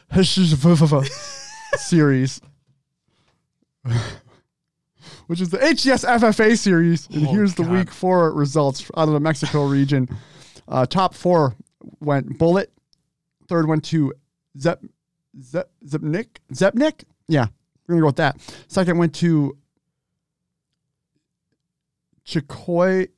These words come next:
Speaker 1: or Chico Y two J. We're gonna go with that. And then first went to Pool.
Speaker 2: Oh, I see. I see.
Speaker 1: Yeah.
Speaker 2: Chico. I see now.
Speaker 1: Out of the Australia, New Zealand, New Zealand,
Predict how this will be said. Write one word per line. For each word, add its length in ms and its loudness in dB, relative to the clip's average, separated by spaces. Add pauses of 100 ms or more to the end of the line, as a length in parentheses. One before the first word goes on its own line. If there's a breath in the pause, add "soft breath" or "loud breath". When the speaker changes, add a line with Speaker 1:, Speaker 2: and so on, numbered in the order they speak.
(440)
Speaker 1:
or 120 -2
Chico 400 0
Y 220 2
two 200 -2
J. 240 -2
We're 160 -6
gonna 80 -4
go 40 -4
with 100 -6
that. 160 0
And 80 -10
then 100 -6
first 200 -6
went 120 -6
to 60 -8
Pool. 360 -4 (520)
Speaker 2:
Oh, 600 -8 (440)
I 100 -6
see. 460 -10 (600)
I 120 -16
see. 380 -18 (460)
Speaker 1:
Yeah. 80 -18
Speaker 2:
Chico. 500 -12 (260)
I 40 -16
see 280 -16
now. 260 -20 (240)
Speaker 1:
Out 140 0
of 80 -2
the 100 0
Australia, 440 0
New 140 2
Zealand, 340 -4 (320)
New 320 -2
Zealand, 460 -2